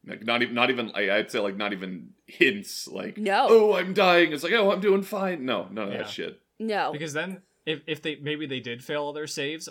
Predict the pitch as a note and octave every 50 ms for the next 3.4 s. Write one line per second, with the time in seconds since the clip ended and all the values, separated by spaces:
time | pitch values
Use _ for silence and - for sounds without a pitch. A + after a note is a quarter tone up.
0 | - - D3 C#3 C3+ - C3+ C3 B2+ B2 C3 B2+ - - B2+ A#2 A2+ B2 A#2+ -
1 | C3+ A#2+ _ _ - C#3+ B2+ A#2+ A#2+ A#2 A2+ - - B2 A2+ G#2+ - - B2 A#2
2 | - - D#3 C#3 B2+ B2 _ _ - _ _ _ - C#3+ D3+ D#3 C#3 C#3+ D#3 C#3+
3 | B2+ C#3 C3+ B2+ B2 A#2 A#2 A#2